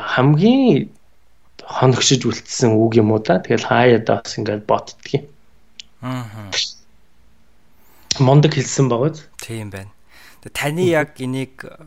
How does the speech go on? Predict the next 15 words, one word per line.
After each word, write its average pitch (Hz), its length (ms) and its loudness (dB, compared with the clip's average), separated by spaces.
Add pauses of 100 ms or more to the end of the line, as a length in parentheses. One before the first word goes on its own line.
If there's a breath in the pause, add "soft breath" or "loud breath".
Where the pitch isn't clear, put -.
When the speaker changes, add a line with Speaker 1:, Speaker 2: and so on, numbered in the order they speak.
Speaker 2:
тайлбарлаад 127 720 -8
хэлж - 320 -18
байгаа 135 260 -2
надад 104 300 -14
бүр 139 240 -8
их - 80 -16
таалагдчихээн. 101 640 -14
Зэмлэл 117 340 -10
магтал 120 380 -10
хоёрыг 110 160 -10
хүртэж - 320 -16
яваа 113 240 -6
хүн 104 240 -16
зүгээр 131 320 -2
суугаагүй 101 480 -4